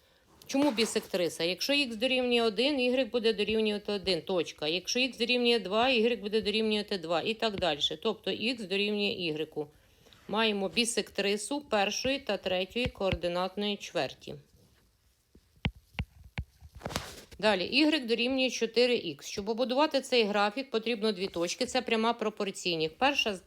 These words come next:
перша з цих точок — це нуль, нуль. Чому? Якщо ікс нуль, ігрек нуль. Ось вона.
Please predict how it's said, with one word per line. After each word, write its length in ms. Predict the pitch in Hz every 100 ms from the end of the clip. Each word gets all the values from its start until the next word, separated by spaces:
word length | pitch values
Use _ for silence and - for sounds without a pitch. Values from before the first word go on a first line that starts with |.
| _
перша 300 | 240 247 233
з 100 | 226
цих 160 | 202 -
точок — 360 | 262 269 277
це 160 | - 214
нуль, 200 | 214 226
нуль. 220 | 196 160
Чому? 380 | - 226 190 - - - -
Якщо 280 | 214 - 247
ікс 360 | 233 226 - 226
нуль, 160 | 277
ігрек 440 | 254 220 220 226 202
нуль. 180 | 175 143
Ось 280 | 180 160 -
вона. 220 | 156 151